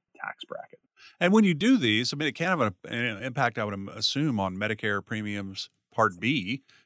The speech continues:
Speaker 2: because you're paying it, it goes a two-year look back all the time for your income.
Speaker 1: Oh, yeah. Yeah, no, there's, there's a lot more to it,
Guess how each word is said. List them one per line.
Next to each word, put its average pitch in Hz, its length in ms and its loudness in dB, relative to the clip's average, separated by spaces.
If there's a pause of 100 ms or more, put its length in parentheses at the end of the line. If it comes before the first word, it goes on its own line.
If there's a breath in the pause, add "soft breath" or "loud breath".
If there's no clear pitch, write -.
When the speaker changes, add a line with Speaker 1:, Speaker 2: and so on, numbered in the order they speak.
Speaker 2:
because 104 180 -4
you're 107 80 -2
paying 151 300 2
it, 110 100 -2
it 135 160 -6
goes 117 300 2
a 107 40 -6
two-year 117 300 -4
look 120 160 -2
back 98 320 -2
all 98 140 -4
the 95 80 -8
time 98 260 -6
for 104 140 -8
your 95 140 -8
income. 123 420 -8 (200)
Speaker 1:
Oh, 147 100 8
yeah. 123 180 6 (160)
Yeah, 117 200 2
no, 107 120 0
there's, 139 180 2
there's 156 160 2
a 160 60 -4
lot 196 160 2
more 160 140 2
to 151 180 2
it, - 100 -6